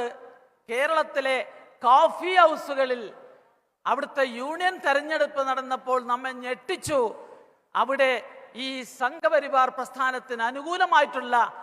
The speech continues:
മഹാമുന്നേറ്റമുണ്ടായി. ഇത് കേരള രാഷ്ട്രീയം പതുക്കെ മാറിക്കൊണ്ടിരിക്കുന്നതിൻ്റെ ലക്ഷണമാണ്. ഉദ്യോഗസ്ഥർ മുതൽ സാധാരണ റെസ്റ്റോറൻറ്റിലെ സാധാരണ തൊഴിലാളികൾ വരെ അവരെ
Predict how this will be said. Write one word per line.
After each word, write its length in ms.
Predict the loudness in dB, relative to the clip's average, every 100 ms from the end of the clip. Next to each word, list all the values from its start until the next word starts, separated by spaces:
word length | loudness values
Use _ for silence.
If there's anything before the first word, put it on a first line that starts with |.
| -14 -2
മഹാമുന്നേറ്റമുണ്ടായി. 1400 | 0 4 6 8 8 6 8 8 10 6 8 8 8 4 -4 -10 -16 -14 -10
ഇത് 140 | -6 -4 -6 -2
കേരള 280 | 0 2 2 4
രാഷ്ട്രീയം 600 | 4 2 -2 -6 -2 -2 -4 -16 -10 2
പതുക്കെ 520 | 4 4 0 2 4 6
മാറിക്കൊണ്ടിരിക്കുന്നതിൻ്റെ 1200 | 8 6 4 -4 -4 -4 -6 -10 -8 -10 -6 -6 -6 -10 -4
ലക്ഷണമാണ്. 580 | -2 2 2 0 -4 -10 -20 -20 _ _ _ _ _ _ _ _ _ _ -20
ഉദ്യോഗസ്ഥർ 680 | -10 -2 0 0 -4 -4 -6 -4
മുതൽ 220 | -4 -4 -4 -12 -16 _ _ _ _ _
സാധാരണ 500 | -2 0 4 2 2 -2 -4
റെസ്റ്റോറൻറ്റിലെ 720 | -4 2 2 2 -4 -6 -6 -6 0
സാധാരണ 520 | 2 4 4 2 -2 -8 -6
തൊഴിലാളികൾ 560 | -4 0 0 0 -2 -2
വരെ 200 | -4 -4 -8 -14 -20 _ _ _ _ _ -2
അവരെ 220 | 2 4